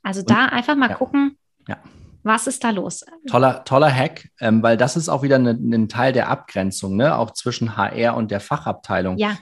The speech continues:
Speaker 2: Weil das ist etwas, was H R durchaus sich auf die Fahne schreiben kann, da einfach zu wissen, wie der Jobmarkt draußen funktioniert. Wir haben es am Anfang des Podcasts schon gehört, man kann nicht alles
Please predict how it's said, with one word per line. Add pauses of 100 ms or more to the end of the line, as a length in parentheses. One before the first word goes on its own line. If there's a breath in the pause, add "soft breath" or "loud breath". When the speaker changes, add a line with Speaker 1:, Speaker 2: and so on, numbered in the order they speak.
Speaker 2:
Weil
das
ist (320)
etwas,
was (200 soft breath)
H
R
durchaus
sich
auf
die
Fahne
schreiben
kann, (220 loud breath)
da
einfach
zu
wissen, (240 loud breath)
wie
der
Jobmarkt
draußen
funktioniert.
Wir
haben
es
am
Anfang
des
Podcasts
schon
gehört, (180 loud breath)
man
kann
nicht (140)
alles